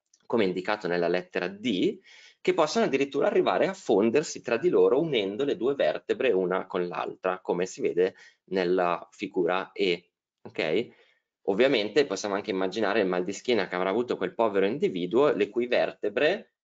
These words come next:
si sono fuse tra di loro, la superiore con quella inferiore, e quindi davano molta meno mobilità alla schiena di quell'individuo e quindi molti più problemi a fare le sue azioni quotidiane. Ecco,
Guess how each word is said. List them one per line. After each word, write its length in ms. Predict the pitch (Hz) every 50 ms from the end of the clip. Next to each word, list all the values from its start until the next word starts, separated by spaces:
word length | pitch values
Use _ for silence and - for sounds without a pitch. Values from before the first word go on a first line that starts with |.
| _ _ _
si 200 | - - 113 107
sono 260 | - 135 120 101 95
fuse 460 | - - - 165 175 139 101 92 90
tra 160 | 90 92 90
di 100 | 90 101
loro, 520 | 107 107 98 87 82 80 82 82 - - _ -
la 140 | 87 85 85
superiore 560 | - - 90 - 98 95 107 123 113 90 87
con 140 | - 92 92
quella 200 | - 107 98 92
inferiore, 720 | 98 - - 185 175 104 80 76 95 113 - _ _ _ _
e 140 | - - -
quindi 260 | - 117 92 95 127
davano 400 | 123 113 98 98 98 113 120 123
molta 540 | 107 101 104 120 147 156 135 - - 117 98
meno 380 | 104 120 139 135 117 98 92 90
mobilità 960 | 92 104 113 120 120 113 110 110 139 - - - 87 80 95 110 - - - _ _ _ _ _ _ _ _ _ _ _ -
alla 220 | 117 110 107 120
schiena 320 | 123 - - 98 90 90 95
di 100 | 98 107
quell'individuo 680 | - 90 85 90 107 120 170 - 90 87 85 98 135
e 40 | 147
quindi 240 | - 95 82 98 160
molti 300 | 165 - 78 - - -
più 140 | - - -
problemi 600 | - 147 143 143 - - - 90 107 120 127 _ _ _ _ -
a 80 | - 107
fare 260 | - - - - 82
le 80 | 98
sue 260 | 104 - - 82 82 92
azioni 640 | 110 - - - - 65 69 80 85 87 85 82 82
quotidiane. 680 | - 87 85 - - 80 76 69 - - 78 78 78 _ _ _
Ecco, 380 | - 92 87 - - - 78